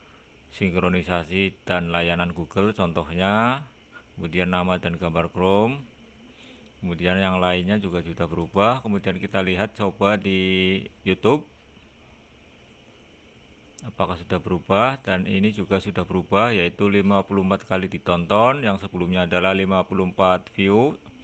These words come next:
kemudian ini bagikan, yang sebelumnya adalah share, kemudian ini juga sudah bertuliskan simpan, yang sebelumnya save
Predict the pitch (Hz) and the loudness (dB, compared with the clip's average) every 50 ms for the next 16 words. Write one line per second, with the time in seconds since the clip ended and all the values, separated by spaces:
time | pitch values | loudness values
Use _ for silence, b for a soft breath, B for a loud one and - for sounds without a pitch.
0 | B B B B B B B B - 104 92 87 85 95 95 92 95 92 92 92 | B B B B B B B B -8 -6 -4 -4 -2 0 0 0 0 0 0 0
1 | 98 98 98 98 98 85 - 92 85 - 92 82 - 95 95 101 120 127 117 107 | 2 2 2 2 2 0 0 -2 -2 -2 -4 -4 -2 0 2 2 2 0 0 -2
2 | 104 101 101 95 90 87 90 90 87 85 92 90 90 92 - - 98 101 117 131 | -2 -4 -4 -4 -2 -2 0 0 0 0 2 0 0 -2 0 -2 0 0 0 0
3 | 147 160 160 - - - _ b b b b - - - 87 87 87 85 92 90 | -2 -4 -6 -12 -16 -20 _ b b b b -20 -14 -10 -8 -8 -4 -2 -2 0
4 | 92 95 110 101 95 90 92 92 87 101 90 90 95 92 90 90 - _ _ - | 2 0 0 0 0 -2 -2 -2 -2 -2 -2 0 0 -2 -2 -8 -14 _ _ -14
5 | - - 90 90 - 95 92 90 - - - 98 98 95 98 98 98 95 95 - | -6 -4 -4 -2 -2 -2 -4 -4 -6 -4 -2 0 0 0 0 0 0 -2 -4 -4
6 | - 110 95 82 - 101 113 117 113 107 101 - - 95 87 85 87 92 92 95 | -2 -2 -2 0 0 0 0 2 0 -2 -2 -4 -4 -2 -2 -2 -2 -2 0 2
7 | 95 92 95 95 98 101 95 - - 113 107 104 - | 2 4 4 4 2 2 0 -2 -2 -2 -2 -2 -2